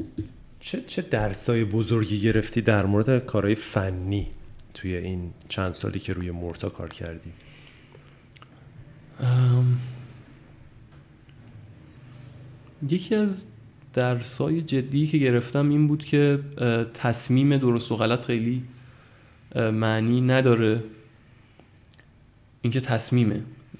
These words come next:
Speaker 2: در مورد دیزاین هم کلاً د-، کلاً در مورد دیزاین این قضیه وجود داره که تصمیم گیریه که ما،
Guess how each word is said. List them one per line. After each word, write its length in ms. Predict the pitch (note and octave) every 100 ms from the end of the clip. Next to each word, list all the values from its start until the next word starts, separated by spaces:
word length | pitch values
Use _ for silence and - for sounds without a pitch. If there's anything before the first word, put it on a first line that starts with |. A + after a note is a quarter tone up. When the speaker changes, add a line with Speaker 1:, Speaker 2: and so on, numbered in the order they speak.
| -
Speaker 2:
در 140 | B2 A#2+
مورد 260 | B2+ C#3+
دیزاین 380 | C3+ B2 C3 C3+
هم 120 | C#3
کلاً 420 | C#3 A#2+ A#2+ B2+ B2+
د-، 180 | - -
کلاً 300 | - A#2 B2
در 180 | C#3+ A#2+
مورد 220 | A#2 A#2+
دیزاین 320 | A#2+ B2+ D3
این 100 | D3+
قضیه 260 | C3+ B2+ C3+
وجود 280 | C3 B2 B2
داره 220 | A#2 -
که 280 | A#2 G#2+ G#2+ - - -
تصمیم 400 | A#2+ A#2 A#2+ A#2+
گیریه 360 | A#2+ B2 A2 G#2
که 140 | -
ما، 240 | G#2+ A2